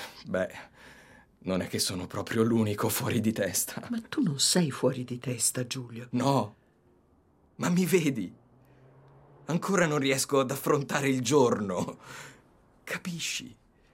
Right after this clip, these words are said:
Speaker 1: Cioè, quello che uno fa normalmente. Si alza, si lava, esce, lavora. Io, io no.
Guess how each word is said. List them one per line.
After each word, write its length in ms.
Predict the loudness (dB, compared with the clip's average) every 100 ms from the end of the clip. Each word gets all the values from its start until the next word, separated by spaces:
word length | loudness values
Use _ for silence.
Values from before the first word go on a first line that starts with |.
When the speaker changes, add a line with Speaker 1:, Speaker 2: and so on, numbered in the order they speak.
| _ _ _ _ _
Speaker 1:
Cioè, 260 | -2 0 0
quello 240 | 2 0
che 100 | 0
uno 200 | 0 0
fa 180 | 0 -2
normalmente. 1040 | -2 0 2 2 2 2 0 -2 -8 -14 -16 -20 -20 -6
Si 180 | -2
alza, 580 | 0 0 -2 -2 -4 -6 -6
si 180 | -2
lava, 500 | -2 2 0 0 -4
esce, 460 | 0 0 0 -4 -6
lavora. 560 | -4 0 2 4 2 -2
Io, 440 | -2 0 0 0 -8 -16 -18 -20 _ _ _ _ -20 -20 _ _
io 240 | -4 0 0
no. 280 | -2 -10